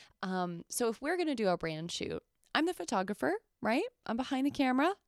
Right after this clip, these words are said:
but babe, you're the vision. Like, you are the vision. You're the one who saw this from the idea to what it's gonna be,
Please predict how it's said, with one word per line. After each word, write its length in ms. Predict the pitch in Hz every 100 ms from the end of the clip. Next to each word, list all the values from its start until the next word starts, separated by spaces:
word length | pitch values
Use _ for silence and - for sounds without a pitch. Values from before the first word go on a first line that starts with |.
| _ _ -
but 140 | 202 _ -
babe, 280 | 233 240 165
you're 200 | 208 294
the 80 |
vision. 460 | 185 196 185 - 180 _ _ -
Like, 220 | 196 175
you 260 | 185 247 311
are 120 | -
the 120 | 185 156
vision. 580 | - 196 196 220 233 - - - -
You're 300 | 185 240 285
the 80 | 294
one 260 | 240 202
who 460 | 196 196 175 165 165 _ _ -
saw 360 | - - 190
this 260 | 202 208 -
from 420 | - 185 160 165
the 140 | 160 156
idea 540 | 151 151 208 208 208
to 140 | 208 190
what 220 | 175 196
it's 120 | 180
gonna 200 | - 175
be, 340 | 170 185 247